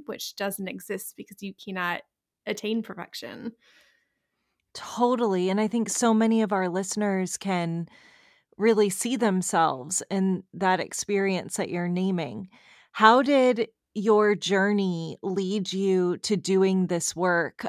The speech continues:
Speaker 2: of coaching other women, becoming a dietitian, and also leading a team of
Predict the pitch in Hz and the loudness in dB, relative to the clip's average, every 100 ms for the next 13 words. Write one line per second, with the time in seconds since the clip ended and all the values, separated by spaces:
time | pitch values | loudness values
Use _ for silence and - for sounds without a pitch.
0 | - 180 170 156 - 208 208 - 208 202 | -2 0 0 -2 -4 0 2 2 0 0
1 | 185 185 185 185 180 180 175 170 170 180 | 0 0 2 2 2 2 0 -2 -2 -2
2 | 202 208 214 202 196 190 190 202 185 - | -2 0 2 2 2 2 0 -2 -2 0
3 | 180 175 170 175 - 180 175 170 - - | 0 0 0 -4 -2 0 0 0 -6 -12
4 | - - 202 285 294 226 226 208 190 - | -4 0 2 2 0 0 2 2 2 0
5 | - 208 226 196 160 170 - _ _ _ | -6 -2 0 0 -2 -8 -12 _ _ _
6 | 180 185 175 | 0 2 2